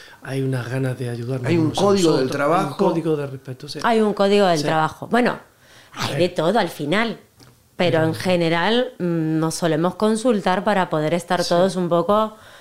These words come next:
Speaker 2: De acuerdo.
Speaker 3: de acuerdo.
Speaker 1: Sí,
Speaker 3: Más
Speaker 1: sí,
Speaker 3: o menos
Speaker 1: sí.
Speaker 3: sab-, tenemos, tenemos la confianza de poder preguntar y decir, "Eh, mm, ¿cuánto hacemos esto?" O "¿cuánto más o menos?".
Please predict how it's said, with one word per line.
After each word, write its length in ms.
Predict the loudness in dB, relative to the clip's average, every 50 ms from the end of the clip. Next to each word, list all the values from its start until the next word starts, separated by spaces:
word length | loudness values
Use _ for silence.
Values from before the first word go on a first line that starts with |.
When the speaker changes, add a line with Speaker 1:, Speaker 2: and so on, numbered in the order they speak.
| -20 -20 -20 -20 -20 -20 _ _ _ _ _ _ _ -14
Speaker 2:
De 140 | -10 -10 -10
acuerdo. 340 | -10 -12 -14 -16 -16 -18 -18 -16 -8 -2
Speaker 3:
de 160 | 0 2 2
acuerdo. 640 | 2 0 0 2 2 4 4 2 2 0 -2 -6 -8 -12 _ _ _ _ _ _ _ _ _ _
Speaker 1:
Sí, 380 | _ -20 -20 -18 -16 -10 -6 -4
Speaker 3:
Más 160 | -2 -2 0
Speaker 1:
sí, 60 | 0 0
Speaker 3:
o 60 | 2
menos 320 | 2 2 2 2 2 0
Speaker 1:
sí. 160 | -2 -2 -2 0
Speaker 3:
sab-, 180 | 0 -2 -2 -6 -14 -10 _
tenemos, 340 | -2 0 2 2 2 4 2 2 0 -2 -2
tenemos 320 | 0 0 2 2 2 2
la 140 | 2 0 0
confianza 760 | 2 2 2 2 0 0 0 0 2 2 0 0 0 2 2 4
de 140 | 4 2
poder 580 | 2 2 2 2 4 4 4 4 2 0 -2 -6 -10 _ _ _ _ _ _ -20 -20 -20 _ _ _ _ _ _ _ -20 -12 _
preguntar 720 | 0 2 2 2 4 2 2 0 0 0 0 0 2 2
y 80 | 4 4
decir, 300 | 4 4 2 0 0 2
"Eh, 440 | 2 2 4 4 4 2 2 -2 -6 -14 -20 -16 -10
mm, 440 | -8 -4 -4 -2 0 0 0 0 0
¿cuánto 400 | 0 0 0 0 2 2 2 4
hacemos 540 | 4 2 0 0 0 0 0 0 0 0 0
esto?" 520 | -2 -2 -2 -2 -2 0 0 2 2 2 2
O 80 | 0
"¿cuánto 340 | 0 0 0 2 0 0 -2
más 360 | -2 -2 -2 0 0 0 0 -2
o 60 | -4
menos?". 260 | -2 -2 -2 -2 -2